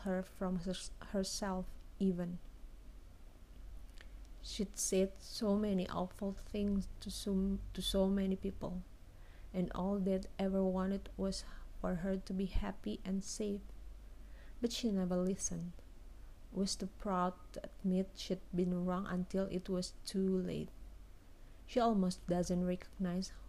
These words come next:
who she was in those final months anymore. Why does she even care? She's not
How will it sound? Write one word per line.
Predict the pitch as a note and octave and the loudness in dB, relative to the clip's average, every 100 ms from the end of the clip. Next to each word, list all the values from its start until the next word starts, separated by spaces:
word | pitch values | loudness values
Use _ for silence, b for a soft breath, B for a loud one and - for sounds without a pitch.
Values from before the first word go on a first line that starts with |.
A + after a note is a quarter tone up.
| - | -4
who | G#3 | -4
she | - G#3 | -2 2
was | G3 F#3+ G3 - | 4 4 2 2
in | F#3 | 2
those | F3+ F3+ | 4 2
final | - F#3+ F3+ F#3 F#3 | 0 0 2 2 2
months | F3+ F#3 F#3+ - - - | 2 2 -2 -4 -10 0
anymore. | F#3+ F3+ F3 F3 F3 - - - - - - - - - - - - - - | 2 2 0 -2 -4 -8 -14 -14 -14 -12 -14 -14 -14 -14 -14 -14 -14 -14 -6
Why | G3 G#3 | 0 2
does | G3+ F3+ - | 4 4 2
she | - | -2
even | - F3 E3+ F3 - | 0 0 0 -2 -4
care? | - G3+ F3 D3 - - - | 0 0 0 -6 -14 -16 -10
She's | - F#3+ - | -4 -2 0
not | F#3+ F#3 | 2 0